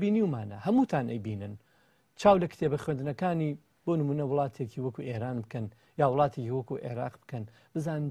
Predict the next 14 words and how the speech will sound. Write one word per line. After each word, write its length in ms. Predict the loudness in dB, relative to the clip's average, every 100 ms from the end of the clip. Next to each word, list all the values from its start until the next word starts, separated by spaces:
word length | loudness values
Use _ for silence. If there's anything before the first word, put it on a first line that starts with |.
| -6
چەند 380 | 0 4 4 4 2
لەو 140 | 0 0 0
مێژووەی 560 | 0 0 0 2 2 0
کە 80 | -2 8
باسەکرێ، 680 | 8 8 0 -8 -6 -6 -6 -12 _ _
مێژووی 460 | -6 -6 -4 -4 -6 -10 _ _ _ _
نەتەوەکانی 680 | -8 -6 -6 -8 -8 -6 -6 -8
تری 180 | -12
تێدایە. 500 | -10 -10 -12 -14 -20 _ _ _ _ _ _ _ _ _ _ _
لەکوێ 220 | -6 0 0
باسی 420 | 0 -6 -8 -12 -12 _ _ _ -8
خەباتەکانی 680 | -2 -2 -2 -4 -4 -4 -4
ئێمەی 260 | -6 -6 -8
تێدایە؟ 440 | -12 -12 -14 -20